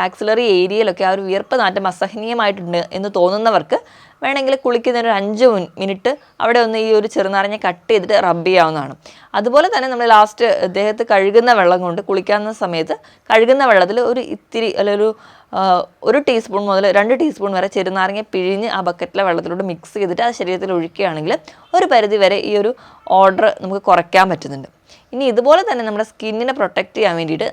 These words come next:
നമ്മൾ ഈ ചെറുനാരങ്ങയുടെ തോട്, ആ, ഭയങ്കര ഡ്രൈ ആവാതെ, ആ, അധികം വെയിൽ കിട്ടാത്ത രീതിയിൽ ഉണക്കിയെടുത്തിട്ട് നമ്മൾ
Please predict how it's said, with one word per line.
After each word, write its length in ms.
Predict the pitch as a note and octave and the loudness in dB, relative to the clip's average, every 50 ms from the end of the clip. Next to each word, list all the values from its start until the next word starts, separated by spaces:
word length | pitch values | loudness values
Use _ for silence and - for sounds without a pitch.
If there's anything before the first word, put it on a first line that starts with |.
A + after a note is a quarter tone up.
| - - | -10 -12
നമ്മൾ 160 | - F#3+ G3 G3+ | -10 -10 -8 -8
ഈ 40 | G3+ | -6
ചെറുനാരങ്ങയുടെ 520 | G3+ F#3+ F#3 F#3+ F#3+ F#3+ G3+ G#3 G#3+ A#3 A#3 - - | -6 -6 -6 -6 -6 -6 -6 -6 -8 -8 -8 -4 -2
തോട്, 340 | F#3+ F3+ F3+ F3+ F#3+ F#3 F3+ - - - - - - - _ _ _ - | 0 0 2 2 2 2 0 0 -2 -6 -16 -20 -20 -20 _ _ _ -10
ആ, 40 | - F3+ F3+ - - F3 D#3+ | -6 -6 -6 -6 -8 -10 -12
ഭയങ്കര 320 | E3 F3 G3+ A#3 C#4 E4 E4+ D4 | -10 -10 -8 0 2 4 4 6
ഡ്രൈ 160 | C4 A#3+ A#3 A#3+ A#3 G#3+ | 4 4 6 6 6 6
ആവാതെ, 320 | G3+ F#3 F3 E3+ F#3 - A4+ G4 - - - - | 6 4 4 2 2 0 -4 -6 -12 -20 -14 -10
ആ, 60 | - F3 F3+ - - | -10 -8 -6 -6 -6
അധികം 240 | F3+ F#3 G3+ A3+ A#3+ A#3 G#3 | -6 0 0 0 2 2 2
വെയിൽ 160 | F#3+ G3+ A3 A3+ G#3+ | 2 2 2 0 -2
കിട്ടാത്ത 360 | F#3 - - F#3+ G3 A3+ A3 G#3+ | -2 -2 -2 -2 -2 -2 -2 -4
രീതിയിൽ 240 | G#3 F3 E3 F#3+ G#3+ G#3 F#3+ | -4 -4 -4 -4 -2 -2 -2
ഉണക്കിയെടുത്തിട്ട് 640 | F3 F3+ F3 - - A#3+ F#3+ D#3+ D#3+ - F3 F3+ G#3+ | -4 -6 -8 -4 -2 0 0 0 0 -2 -6 -6 -8
നമ്മൾ 140 | G#3 F3+ - | -8 -10 -10